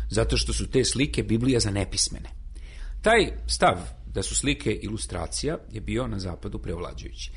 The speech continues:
Na istoku, e, već i pre toga, znači od vremena Justinijana i mozaika, recimo, u Raveni, mi imamo svedočanstvo da ilustracije, da ikone u crkvama ilustruju liturgiju.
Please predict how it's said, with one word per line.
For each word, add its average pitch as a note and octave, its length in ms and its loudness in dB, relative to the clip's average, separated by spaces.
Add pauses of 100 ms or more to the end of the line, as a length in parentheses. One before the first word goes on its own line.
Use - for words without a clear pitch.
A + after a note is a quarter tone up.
(460)
Na G2 80 2
istoku, D#3 420 2
e, - 1040 -12 (520)
već - 380 2 (260)
i - 120 -8
pre - 260 4
toga, - 260 -4
znači - 240 -8
od F2 60 -4
vremena B2 260 0
Justinijana A#2 680 2 (120)
i F#2+ 140 -4
mozaika, F#2+ 460 0
recimo, F#2+ 280 -2
u F#2+ 40 0
Raveni, G2 360 0
mi G2+ 120 -2
imamo B2 200 -2
svedočanstvo B2 720 0 (560)
da G#2 200 4
ilustracije, A2+ 760 2
da G#2+ 60 0
ikone C3 260 2
u G#2 60 0
crkvama D3 420 -2
ilustruju A#2+ 380 -2
liturgiju. B2 460 -4